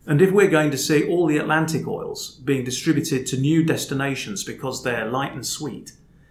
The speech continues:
uh, and all of the sours,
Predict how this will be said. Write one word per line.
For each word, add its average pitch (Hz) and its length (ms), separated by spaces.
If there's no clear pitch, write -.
uh, 123 320
and 123 260
all 160 220
of 127 160
the 123 260
sours, - 840